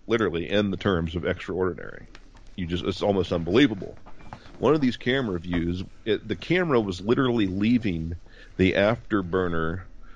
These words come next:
of a, uh, it was like an S U thirty-seven or something like that, and, uh, one of their top line aircraft.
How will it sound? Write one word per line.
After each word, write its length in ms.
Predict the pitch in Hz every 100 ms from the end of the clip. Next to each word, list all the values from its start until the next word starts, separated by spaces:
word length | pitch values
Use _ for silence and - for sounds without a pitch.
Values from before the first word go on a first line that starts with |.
| -
of 160 | 95
a, 420 | 92 90 87 87 85
uh, 320 | 80 80 78 78 92
it 60 | 101
was 200 | 87 80
like 180 | 80 82
an 180 | 82 - -
S 240 | 101 101 110
U 140 | 107
thirty-seven 680 | 107 101 87 90 92 87 82
or 40 |
something 280 | - 78 87
like 160 | 82 -
that, 240 | 82 65 - -
and, 160 | 82 90
uh, 80 | 85
one 240 | 82 98 98
of 80 |
their 160 | 92 87
top 320 | 85 98 85
line 180 | 90 85
aircraft. 440 | 85 - - -